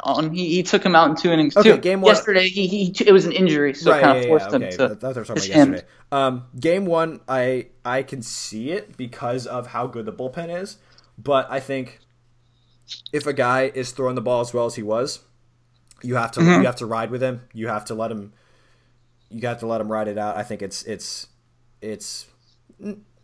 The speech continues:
Speaker 2: I wouldn't say short-sighted, but the guy with definitely with postseason experience or experience with, with good teams, you have to let him kinda do his thing. Um,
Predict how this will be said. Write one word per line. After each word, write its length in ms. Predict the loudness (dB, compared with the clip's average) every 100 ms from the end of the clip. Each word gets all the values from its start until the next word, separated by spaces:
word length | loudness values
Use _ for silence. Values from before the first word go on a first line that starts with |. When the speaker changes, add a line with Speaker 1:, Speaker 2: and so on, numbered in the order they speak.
| _ _ _
Speaker 2:
I 80 | 2
wouldn't 180 | 4 4
say 140 | 0
short-sighted, 640 | -2 -2 -2 0 0 0 -2
but 60 |
the 80 | -2
guy 260 | 2 2 2
with 160 | 2
definitely 340 | 0 0 0 -4
with 180 | -4
postseason 400 | -2 -4 -2 -4
experience 640 | -6 -6 -2 -2 -2 -6 -8
or 260 | -6 -4 -6
experience 440 | -8 -6 -6 -4
with, 240 | -8 -8 -14 _ _
with 180 | -6 -4
good 180 | -4 -4
teams, 380 | -6 -6 -8 -14 _ _
you 160 | -8 -2
have 220 | 0 -2
to 100 | -2
let 220 | -4 -4 -4
him 400 | -4 -6 -8 -14 _ _ _
kinda 220 | -8 -6 -6
do 320 | -6 -6 -4
his 220 | -6 -8
thing. 400 | -10 -10 -10 -12 _ _ _ _ -10
Um, 280 | -8 -8